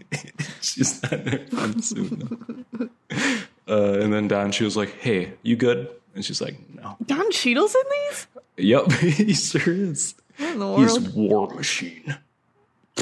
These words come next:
Speaker 1: Yeah. And the whole central concept is this time travel heist, which is perfect.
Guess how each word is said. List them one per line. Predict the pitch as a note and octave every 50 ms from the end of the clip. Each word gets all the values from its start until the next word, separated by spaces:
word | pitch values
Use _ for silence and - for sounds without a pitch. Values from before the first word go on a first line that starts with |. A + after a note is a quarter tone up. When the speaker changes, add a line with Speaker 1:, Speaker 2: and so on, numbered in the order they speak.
| - - - - - _ _ _ _ _ _ _ _ _
Speaker 1:
Yeah. | - - - - _ _ _ _ - - D3+ - _
And | A3 B3+ D4 D#4+ D#4+ C#4 A#3+ A#3 A3+ A#3 - - - - - - _ _ _ _ _ - _ _ _ _ _ _ _ _ -
the | C3 D3 C#3+
whole | C#3 E3 D#3 D3
central | D3 - D#3+ C#3 C3+ - C#3 A#2+ A#2
concept | - C3 C3+ - - B2 - -
is | A2+ G2+ -
this | G#2 G2 -
time | - - G#2+ G#2 G#2+ A2+ A2+ A2+ G#2+ - - _
travel | - - C#3+ A#2+ A#2+ A#2 B2 A#2+ A#2
heist, | - - A#2 B2 B2+ - - - - - -
which | - G#2 A#2 B2 A2+ - - - - _ -
is | C#3+ C#3+ D#3+ E3 D#3 -
perfect. | - - - - A3+ B3 - - D4+ C#4+ - - D3+ D#3 D#3+ D3+ - - - - - - -